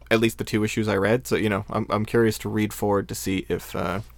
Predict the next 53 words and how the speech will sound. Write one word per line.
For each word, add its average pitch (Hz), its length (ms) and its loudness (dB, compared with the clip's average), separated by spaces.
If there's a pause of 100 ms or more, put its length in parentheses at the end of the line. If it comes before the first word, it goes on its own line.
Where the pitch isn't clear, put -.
(280)
you - 80 -12
know, 92 100 -6
how 98 180 0
this, 87 240 -6
like, - 240 -6
continues 101 420 -4
on 98 220 0
and 95 80 -6
to 107 80 -8
see 90 160 -4
if 87 100 -4
that 95 240 4
also 104 320 0
just 101 180 -6
kind 95 200 -4
of 98 120 -4
starts - 280 -4
dwindling 95 500 -2 (460)
the - 60 -6
way 92 180 2
that, 95 180 -2
you 98 100 -6
know, 82 160 -6 (380)
these 113 160 -6
events, 107 260 -4 (140)
'cause - 140 4
to - 120 0
me, 156 400 6 (520)
it's 123 140 2
just 165 200 4
the 127 140 6
event 101 260 4
format. 85 400 -6 (260)
I - 60 -6
really, 120 320 6
like, 101 320 4
whether 131 240 8
or - 20 8
not 131 140 4
he's 135 220 2
choosing 123 320 0
to 107 80 4
do 104 160 4
it 120 80 6
or 131 80 2
not, 147 200 4
and 101 180 -2
it - 60 -14 (240)
certainly 151 320 4
seems 95 360 -2
like 90 140 -2
he 98 140 -2
is - 300 -6